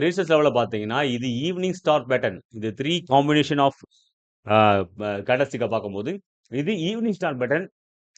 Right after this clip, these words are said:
ஈவினிங் ஸ்டார் பேட்டர்ன்னா மார்க்கெட் ட்ரெண்டை கண்டினியூஸ் பண்ண போது லோவர் லெவல்ல, அப்போ மார்க்கெட் இன்னும் விழுறதுக்கான சான்சஸ் ரொம்ப அதிகமா இருக்கு. வியூ புரியுதுங்களா? பிரைஸ் ஆக்ஷன் புரியுதா?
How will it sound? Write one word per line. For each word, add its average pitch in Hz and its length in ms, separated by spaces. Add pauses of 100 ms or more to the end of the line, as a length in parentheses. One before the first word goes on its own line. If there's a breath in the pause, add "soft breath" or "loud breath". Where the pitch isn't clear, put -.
(240)
ஈவினிங் 185 240
ஸ்டார் 147 200
பேட்டர்ன்னா 123 280 (100)
மார்க்கெட் 131 340 (300)
ட்ரெண்டை 131 400
கண்டினியூஸ் 123 400
பண்ண 107 220
போது 117 140 (180)
லோவர் 120 360
லெவல்ல, 92 300 (580)
அப்போ 180 160 (140)
மார்க்கெட் 139 440
இன்னும் 147 260
விழுறதுக்கான 120 460 (160)
சான்சஸ் 123 460
ரொம்ப 113 140 (100)
அதிகமா 113 400
இருக்கு. 104 240 (640)
வியூ 156 200
புரியுதுங்களா? 143 460 (320)
பிரைஸ் 170 240
ஆக்ஷன் 165 260
புரியுதா? 127 280